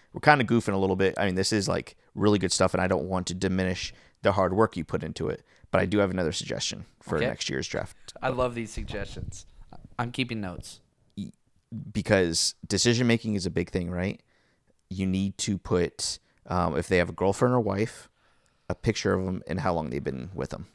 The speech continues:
Speaker 2: That's the Tony Franklin, uh, message. So, um, <laughs> I don't know if you're familiar. Let's stay with Penn State. Um, the head coach for Penn State, uh, Coach Franklin, his
Speaker 1: Okay.
Speaker 2: rule is if you are gonna be his assistant coach,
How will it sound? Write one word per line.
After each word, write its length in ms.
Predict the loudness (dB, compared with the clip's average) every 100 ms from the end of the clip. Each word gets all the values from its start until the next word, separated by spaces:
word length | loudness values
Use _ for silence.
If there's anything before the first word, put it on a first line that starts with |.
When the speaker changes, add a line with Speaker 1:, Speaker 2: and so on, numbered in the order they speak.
| _ 4
Speaker 2:
That's 300 | 6 6 2
the 140 | 0
Tony 380 | 0 0 0 -2
Franklin, 680 | -2 -2 -2 -4 -6 -6 -10 -2
uh, 420 | 2 6 6 6
message. 640 | 4 0 0 -4 -10 -12 -14
So, 580 | -6 0 2 2 2 0
um, 520 | 0 0 2 -2 -4 -8
<laughs> 100 | -2
I 80 | 2
don't 160 | 2 4
know 80 |
if 120 | 2 0
you're 100 | -4
familiar. 360 | -6 -4 -2
Let's 180 | -2 -2
stay 160 | 0 0
with 120 | 0
Penn 180 | -2 -2
State. 380 | 0 0 0 -8 -20 _ _ -2
Um, 460 | 2 2 0 -6 -6
the 100 | -2
head 240 | 0 -2
coach 400 | 4 4 4 -4
for 640 | -8 -2 0 2 2 -2 -6 _
Penn 180 | -8 -6
State, 400 | -2 0 -2 -6 _ _ _ _
uh, 180 | -2 -2
Coach 240 | 0 -2 0
Franklin, 540 | -2 -2 -4 -10 -10 _ _ _
his 320 | 2 2 2
Speaker 1:
Okay. 80 | 0
Speaker 2:
rule 280 | 2 4 2
is 380 | -2 -8 -14 -18 -10
if 180 | -8 -4
you 220 | 0 4
are 100 | 4
gonna 220 | 4 2
be 160 | 2 0
his 220 | 0 -2
assistant 400 | -6 -6 -8 -4
coach, 400 | 0 0 -2 -12